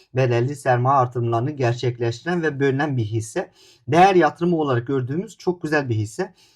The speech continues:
Şimdi iki bin on yılında asgari ücret beş yüz yirmi lira arkadaşlar. İki bin on yılında Türkiye'de asgari ücret beş yüz yirmi yılı,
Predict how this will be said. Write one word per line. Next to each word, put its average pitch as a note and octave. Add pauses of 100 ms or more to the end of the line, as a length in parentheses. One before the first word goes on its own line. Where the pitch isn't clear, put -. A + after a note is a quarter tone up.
(220)
Şimdi G3+ (420)
iki E3+
bin G#3+
on G#3
yılında D3 (220)
asgari F3+
ücret F#3
beş F#3+
yüz F#3+
yirmi E3
lira A2+
arkadaşlar. G2+ (200)
İki C#3
bin B2
on D#3
yılında A#2 (300)
Türkiye'de D#3+
asgari C#3
ücret C#3+
beş C#3+
yüz F#3+
yirmi C#3+
yılı, B2